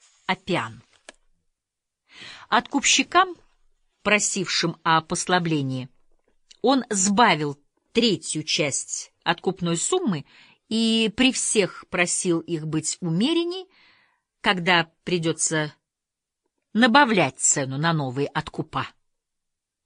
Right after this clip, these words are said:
Вообще он щедро раздавал все, о чем бы его ни просили, не встречая противодействия или подавляя его угрозами.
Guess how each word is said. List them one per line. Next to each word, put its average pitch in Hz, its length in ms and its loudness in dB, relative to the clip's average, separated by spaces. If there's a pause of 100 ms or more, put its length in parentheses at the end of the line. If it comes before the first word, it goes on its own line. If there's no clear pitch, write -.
(360)
Вообще 240 400 2
он 277 220 2
щедро 247 560 0 (100)
раздавал 226 520 2
все, - 460 -2 (200)
о 196 100 0
чем 302 280 -2
бы 185 80 2
его 170 140 -2
ни 208 100 -2
просили, 147 480 -4
не 214 160 -2
встречая 202 560 0
противодействия 165 880 -4
или 294 320 -6
подавляя 220 600 -2
его 165 300 -4
угрозами. 120 800 -12